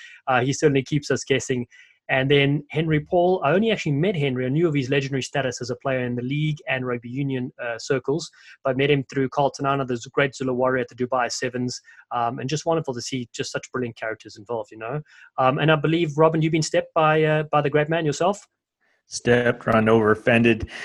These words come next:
Speaker 2: Yeah, I, I, I first met, uh, H P on the World Seven Series, him playing for England. I was on the receiving end, uh, I think, when he was on loan from the fifteens in, in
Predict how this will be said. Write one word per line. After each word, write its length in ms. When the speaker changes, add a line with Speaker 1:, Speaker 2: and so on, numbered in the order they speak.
Speaker 2:
Yeah, 160
I, 80
I, 420
I 60
first 320
met, 340
uh, 40
H 400
P 540
on 200
the 60
World 200
Seven 240
Series, 380
him 120
playing 220
for 120
England. 300
I 80
was 120
on 100
the 60
receiving 360
end, 280
uh, 440
I 140
think, 340
when 140
he 140
was 160
on 220
loan 220
from 200
the 80
fifteens 580
in, 220
in 340